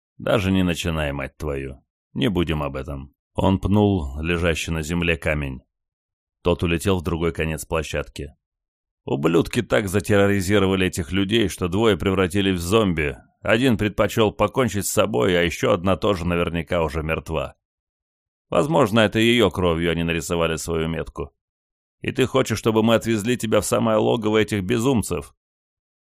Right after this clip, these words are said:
Тогда я понял, что могу погибнуть в этой пустыне. Но не собирался поворачивать назад. Особенно сейчас, после всего, через что мы прошли. Они могли бы бросить меня, и мне пришлось бы добираться туда одному,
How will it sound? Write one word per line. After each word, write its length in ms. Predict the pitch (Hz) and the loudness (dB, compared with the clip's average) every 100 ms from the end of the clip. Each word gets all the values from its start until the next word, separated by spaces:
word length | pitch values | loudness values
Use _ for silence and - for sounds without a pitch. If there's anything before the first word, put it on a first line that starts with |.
| _ _ _ | _ _ _
Тогда 340 | - 71 80 95 | -10 -6 0 2
я 80 | 95 | 2
понял, 480 | 98 104 104 104 92 | 2 2 2 -2 -6
что 200 | - - | -8 -4
могу 260 | 85 85 87 | -2 -2 -2
погибнуть 520 | 87 80 82 87 82 | -4 -4 -2 -2 -2
в 40 | |
этой 180 | 80 80 | -4 -4
пустыне. 580 | 82 80 - 69 69 - _ _ _ _ _ _ _ _ - | -6 -8 -8 -8 -8 -12 _ _ _ _ _ _ _ _ -6
Но 160 | 76 | 0
не 120 | 98 | 0
собирался 600 | 95 107 104 98 85 - | 0 0 2 4 2 0
поворачивать 640 | 82 80 80 76 - 76 78 | -6 -2 -2 -2 -4 -6 -4
назад. 440 | 78 73 69 - _ _ _ _ _ _ | -6 -4 -6 -8 _ _ _ _ _ _
Особенно 500 | 78 78 90 90 92 | -6 -2 0 2 0
сейчас, 480 | - 90 87 73 - | 0 -2 -2 -2 -4
после 340 | 90 82 90 | -6 -4 -6
всего, 340 | 80 90 85 95 | -6 -4 -2 -2
через 260 | 104 87 | 0 -2
что 180 | - 85 | -2 -4
мы 140 | 80 78 | -2 -2
прошли. 500 | 80 76 80 67 - _ _ _ _ _ _ _ _ _ | -4 -4 -6 -8 -10 _ _ _ _ _ _ _ _ _
Они 260 | - 82 92 | -6 0 2
могли 300 | 98 101 95 | 2 2 2
бы 120 | 98 | 4
бросить 400 | 95 104 95 85 | 4 2 0 -2
меня, 460 | 87 80 73 65 | -2 0 -4 -6
и 140 | 73 85 | -4 0
мне 160 | 95 | 0
пришлось 400 | 87 90 - 92 | 0 -4 -2 -2
бы 100 | 85 | -2
добираться 480 | 87 82 87 85 - | -2 0 0 0 -2
туда 280 | 80 80 80 | -6 -2 -2
одному, 500 | 71 78 85 92 | -2 -4 -2 -2